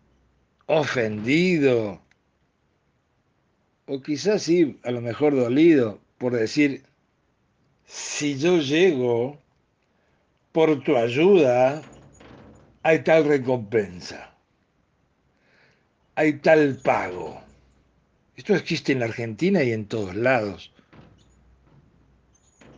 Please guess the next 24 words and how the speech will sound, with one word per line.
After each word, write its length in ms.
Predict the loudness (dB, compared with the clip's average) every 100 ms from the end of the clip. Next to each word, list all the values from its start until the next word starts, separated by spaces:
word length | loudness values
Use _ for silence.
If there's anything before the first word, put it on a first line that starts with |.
| _ _ -4
Ese 420 | 2 2 2 -2
tipo 720 | -4 0 0 0 -2 -6 -6 -10 -8
de 120 | -6
situación 600 | -6 -6 -6 -2 -2 -2
que 120 | -4
no 160 | -2 -2
se 140 | -2
da 120 | 0 0
a 60 |
conocer, 720 | -2 -6 -4 0 0 0 -2
que 100 | -6
no 120 | -6
se 200 | -6 -8
cuenta, 540 | -6 -2 -2 -2 -6 -4
es 200 | -2 0
la 180 | 0 0
que 100 | -4
a 80 |
mí 300 | -2 -4 -4 -8 -20 -20 -14
me 140 | -8
dice, 360 | -8 -6 -8 -6
"Che, 460 | 0 2 2 0 -12 -20 -20 -20 -20 -20 -20 _ _ _ _ _ _ _ -20 -20 -20 _ -6
¿qué 120 | -2
pasó? 560 | -2 0 0 0 -2